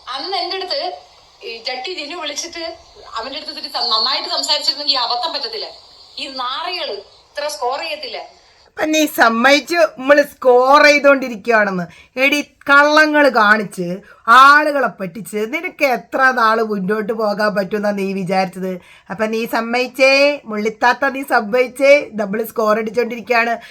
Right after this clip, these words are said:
Speaker 2: മുള്ളയെ, നിന്നോട് ഞാനൊരു കാര്യം പറയാം, നമ്മൾ പരിപാടി തുടങ്ങിയിട്ടേ ഉള്ളൂ, അപ്പോഴേക്കും നീ പറയരുത് ഞങ്ങൾ ഫസ്റ്റ് അടിച്ചെന്ന്. ഇതൊരു കോമ്പറ്റീഷൻ അല്ലടി. നീ നടത്തുന്ന വൃത്തികേടുകള്, നീ കാണിച്ചു കൂട്ടുന്ന നെറികേടുകള് തെണ്ടിത്തരങ്ങള്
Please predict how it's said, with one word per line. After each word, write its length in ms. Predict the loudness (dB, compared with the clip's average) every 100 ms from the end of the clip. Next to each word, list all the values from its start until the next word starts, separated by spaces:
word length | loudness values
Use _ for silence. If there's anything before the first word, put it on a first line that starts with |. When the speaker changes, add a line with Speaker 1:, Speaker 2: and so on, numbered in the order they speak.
| 0
Speaker 2:
മുള്ളയെ, 340 | 4 6 6 4
നിന്നോട് 400 | 4 4 4 4
ഞാനൊരു 360 | 4 4 2
കാര്യം 400 | 2 4 4 2
പറയാം, 400 | 0 2 2 2
നമ്മൾ 240 | 0 0 -2
പരിപാടി 480 | 2 2 4 4
തുടങ്ങിയിട്ടേ 420 | 2 2 -4 -2 -2
ഉള്ളൂ, 320 | 0 -4 -6 _
അപ്പോഴേക്കും 580 | -10 2 4 6 2 -2
നീ 100 | -6 2
പറയരുത് 320 | 4 4 0
ഞങ്ങൾ 320 | -2 -2 0 -2
ഫസ്റ്റ് 340 | -2 -8 -6
അടിച്ചെന്ന്. 440 | -4 -2 -4 -6 -8 _ _
ഇതൊരു 340 | -2 2 4 2
കോമ്പറ്റീഷൻ 880 | 0 4 6 6 2 -2 -4 -4 0
അല്ലടി. 360 | 0 0 -2 -2
നീ 360 | -4 -2 -2
നടത്തുന്ന 640 | 4 4 4 2 -4 0 0
വൃത്തികേടുകള്, 960 | 0 -6 -4 -6 2 2 2 -2 -6 -10 _ _
നീ 260 | -4 -4 -2 4
കാണിച്ചു 400 | 6 6 0 -8
കൂട്ടുന്ന 400 | -8 -6 -2 -2
നെറികേടുകള് 960 | 2 4 4 2 2 2 2 -4 -6 -10 _ _ 2
തെണ്ടിത്തരങ്ങള് 840 | 2 4 -4 -2 0 0 -2 -4